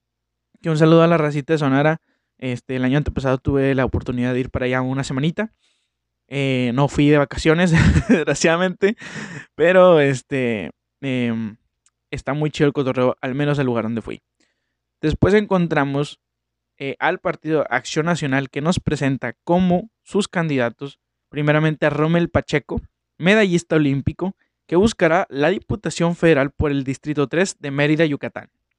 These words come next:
Después tenemos a Lupita Jones, quien es aspirante a la gubernatura, go-, gubernatura, gubernatura, perdón, pero haré énfasis, gubernatura, güey. O sea, va por ser gobernadora de Baja California,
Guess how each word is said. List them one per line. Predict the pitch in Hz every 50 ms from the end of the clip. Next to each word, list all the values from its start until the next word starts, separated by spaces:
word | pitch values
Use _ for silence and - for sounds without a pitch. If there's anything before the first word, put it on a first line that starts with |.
| _ _ _ _ _ _ _ _ _ _ _
Después | 139 127 - - 151 -
tenemos | 160 156 156 160 147 147
a |
Lupita | 135 135 123 - 139 - 143 131
Jones, | 156 165 202 214 247 - - _ _ _ _ _ _ _
quien | - 202 208
es | 220 233
aspirante | 254 262 - - 196 202 196 175 214
a | 202
la | 196
gubernatura, | 185 170 160 156 156 143 139 135 - 170 165 156 180 226 - _ _
go-, | - 151 185 202 -
gubernatura, | - 165 175 214 233 226 220 226 214 190 165 151 - - 147 139 120 104
gubernatura, | 104 - - 110 135 151 151 151 139 131 113 - 147 123 107
perdón, | - 120 113 107 - - _ _ _ _ _ _
pero | - 135 143 147 - - _
haré | - 139 160 180
énfasis, | 185 175 170 - 135 127 127 117 - - - _ _ _
gubernatura, | 147 156 170 170 175 165 156 147 156 143 143 139 _ 190 220 208 180 147
güey. | 135 123 110 110 - - _ _ _ _ _ _ _ _ _ _ _ _
O |
sea, | - 131
va | - 151 165 175 - -
por | - 240 240 - - _ _ _ _ _
ser | - - - 190 190 202 214 - -
gobernadora | - 165 165 156 156 151 147 147 147 143 139 139 156 185 208 233 320 349 -
de | - 156 156
Baja | 139 147 - - -
California, | - 139 123 110 - - 127 139 120 110 104 101 -